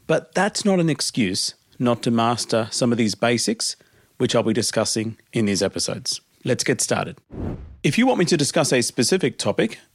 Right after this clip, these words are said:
or if you have a specific question, don't hesitate to contact me via Twitter or via Facebook.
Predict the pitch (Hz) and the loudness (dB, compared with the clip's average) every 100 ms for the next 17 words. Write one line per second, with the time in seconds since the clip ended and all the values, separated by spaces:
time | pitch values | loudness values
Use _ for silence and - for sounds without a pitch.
0 | - 139 135 143 123 117 113 107 - 127 | 0 2 2 2 2 4 2 2 0 0
1 | 151 117 - - - 202 208 110 104 - | 2 0 -4 -10 -2 0 2 0 0 -4
2 | 113 160 214 180 170 160 147 123 135 131 | 0 2 4 2 2 0 -2 -2 0 0
3 | 123 - 120 110 107 - 110 - - - | 0 0 0 2 0 0 -4 -2 -6 -10
4 | - 117 104 95 98 90 - - | -4 0 2 0 -2 -4 -6 -10